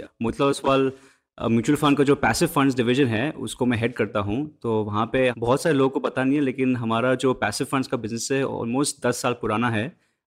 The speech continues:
हमने इंडिया का, I think, अ, तीन या चार, अ, पहले जो ईटीएफ़्स थे, वो हमने लॉन्च किए थे करीबन दस साल पहले, और लास्ट, अ, डेढ़ सालों में हमने बहुत सारे फंड लॉन्च किए हैं। Almost, I think, नौ से दस फंड लॉन्च किए हैं।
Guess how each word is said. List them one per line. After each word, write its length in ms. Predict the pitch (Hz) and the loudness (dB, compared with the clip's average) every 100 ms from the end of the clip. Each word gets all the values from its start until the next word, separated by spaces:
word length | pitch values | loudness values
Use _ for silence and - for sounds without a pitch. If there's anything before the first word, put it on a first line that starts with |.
| - | -4
हमने 240 | 110 123 | 0 2
इंडिया 220 | 117 120 131 | 2 4 4
का, 480 | 139 131 135 131 | 2 2 2 0
I 20 | - | -2
think, 400 | 131 123 113 113 | 0 0 0 0
अ, 140 | 107 | 0
तीन 460 | 107 _ - 131 139 | -2 _ -2 2 2
या 80 | |
चार, 340 | 135 127 117 120 - - - | 0 0 2 0 -2 -8 -6
अ, 80 | 110 | -6
पहले 360 | - 120 131 | -2 2 4
जो 160 | 135 139 | 4 2
ईटीएफ़्स 460 | 117 139 147 - - | 2 4 4 2 0
थे, 120 | 117 | -2
वो 220 | - - | -2 -6
हमने 220 | 110 117 | -2 0
लॉन्च 260 | 110 107 113 | 0 0 -2
किए 200 | - 113 | 0 0
थे 280 | 117 117 113 | 2 2 0
करीबन 540 | - 113 110 107 107 | 0 -2 0 0 0
दस 180 | 110 104 | -2 -2
साल 140 | 113 | -2
पहले, 260 | 107 107 131 | -2 -4 -4
और 320 | 151 127 117 - - _ | -2 -2 -4 -12 -20 _
लास्ट, 440 | 110 120 156 - - | 2 2 2 -2 -6
अ, 200 | 117 113 | -2 0
डेढ़ 260 | 113 151 | 4 4
सालों 260 | 170 170 151 | 4 2 4
में 140 | 147 | 2
हमने 220 | 139 127 127 | 2 0 -2
बहुत 260 | 104 120 | -2 -2
सारे 140 | 131 117 | 0 0
फंड 220 | 107 107 | 0 0
लॉन्च 160 | 101 | -2
किए 200 | - 113 | -2 0
हैं। 80 | 110 | 0
Almost, 500 | 101 107 113 123 - | 0 0 2 0 -2
I 140 | - 120 | -4 -4
think, 320 | 110 113 110 | -2 -2 -2
नौ 240 | 110 110 | 0 0
से 120 | 117 117 | -2 -2
दस 260 | 117 - - | -4 -4 -2
फंड 100 | 110 | 0
लॉन्च 240 | 107 107 | 0 -4
किए 200 | - 113 | -2 0
हैं। 240 | 123 180 | 0 -4